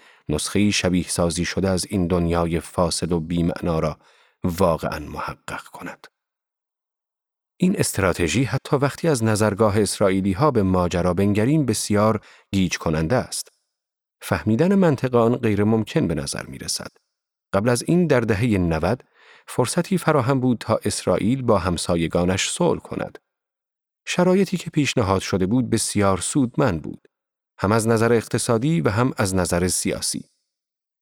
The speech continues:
هیچ کس واقعاً انتظار نداشت که اسرائیلی‌ها اجازه بدهند شمار قابل ملاحظه‌ای از آوارگان جنگ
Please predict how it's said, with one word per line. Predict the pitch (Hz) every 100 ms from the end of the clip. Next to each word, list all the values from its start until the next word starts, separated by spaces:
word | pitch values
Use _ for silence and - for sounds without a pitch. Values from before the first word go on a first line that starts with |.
| _ -
هیچ | 240 -
کس | - 160 131
واقعاً | 135 117 135
انتظار | 117 107 98 107 123
نداشت | 165 160 -
که | 110
اسرائیلی‌ها | 98 - 98 95 95 92 104
اجازه | 101 95 98
بدهند | 98 98 117 110 - - -
شمار | - 180 185 185 180
قابل | 147 143 135
ملاحظه‌ای | 131 131 127 107 113 143 131
از | 113 -
آوارگان | 117 113 104 110 107 107 117 110
جنگ | 101 107 107